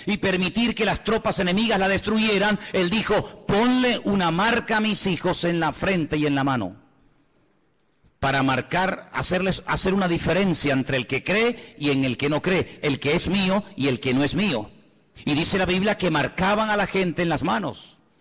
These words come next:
El anticristo, el diablo, que es un imitador de la obra de Dios, lo que intentará es marcar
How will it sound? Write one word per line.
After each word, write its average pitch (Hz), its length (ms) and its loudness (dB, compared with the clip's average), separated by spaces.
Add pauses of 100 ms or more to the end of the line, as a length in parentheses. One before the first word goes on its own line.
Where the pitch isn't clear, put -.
(720)
El 165 160 0
anticristo, 247 840 -2
el 180 140 -4
diablo, 247 400 -2
que 247 120 -4
es - 100 -4
un 262 240 -2
imitador 240 720 0
de 240 100 0
la 226 200 4
obra 240 180 2
de 220 120 2
Dios, 196 380 2
lo 202 120 2
que 202 100 -2
intentará 196 640 0
es 226 360 -2
marcar 170 840 0